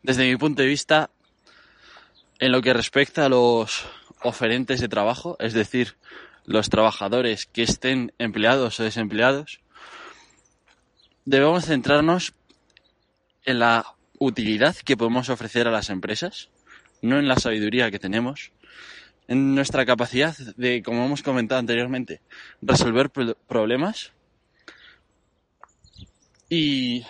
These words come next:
serles de gran ventaja a la empresa para conseguir la misión que cada una de las corporaciones o pequeñas empresas tienen y hacerles posible aproximarse más a la meta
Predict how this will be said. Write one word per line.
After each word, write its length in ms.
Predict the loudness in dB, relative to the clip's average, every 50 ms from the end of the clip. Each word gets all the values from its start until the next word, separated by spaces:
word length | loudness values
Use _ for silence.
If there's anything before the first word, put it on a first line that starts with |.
| -18 -20 -20 -20
serles 800 | _ -16 -10 -6 0 0 2 2 0 -2 -4 -6 -6 -8 -10 -10 -12 -14 -14 -14 -14 -16 -16 -16 -18 -20 -20 -16 -12
de 240 | -10 -4 -2 -2 -2
gran 540 | -2 0 0 2 2 0 -2 -6 -8 -6 -4
ventaja 580 | -4 -4 -4 -2 0 0 0 -2 -4 -8 -8
a 140 | -6 -4 -4
la 80 | -4 -4
empresa 480 | -6 -6 -8 -8 -6 -6 -6 -8 -10 -10 -14 -18 -14 -14 -14 -12 -8
para 180 | -4 -2 -2 0
conseguir 460 | 0 -2 -2 -2 -2 0 0 0 0
la 140 | 0 0 0
misión 500 | 0 -2 -2 0 0 0 0 0 -2 -6 -12 _ _ -20 -20 -20 -18 -8 -6
que 120 | -6 0
cada 200 | 2 4 4 4
una 160 | 4 4 2
de 60 | 2 2
las 160 | 2 0 0
corporaciones 840 | 0 -2 -2 0 0 0 0 0 0 0 0 2 2 0 0 0 -2
o 100 | -2 -2
pequeñas 400 | -2 -2 -2 0 0 0 -2 -2
empresas 440 | -2 0 -2 -2 -2 -2 -6 -4
tienen 340 | -2 0 0 0 0 -2 -4 -8 -14 -20 -20 -20 -20 -20 -20 -20 -20 _ _ _ _ _ _ _ _ _ _ _ _ -20 -20 _ _ _ _ -20 _ _
y 100 | 2 2
hacerles 400 | 2 4 0 2 2 2 0 0
posible 600 | -4 -4 -4 -2 0 0 0 2 0 0 -2 -2 _ _ _ -20 _ -20 -20 -20 -20 -20 _ _ -20 _ _ _
aproximarse 800 | 0 0 2 2 0 0 0 0 0 2 2 2 2 0 -2 0
más 340 | -2 -2 -2 -2 -4 -10 -12 -16 _ _ -2
a 100 | -2 0
la 140 | 0 0 0
meta 320 | 0 -2 0 -2 -4 -6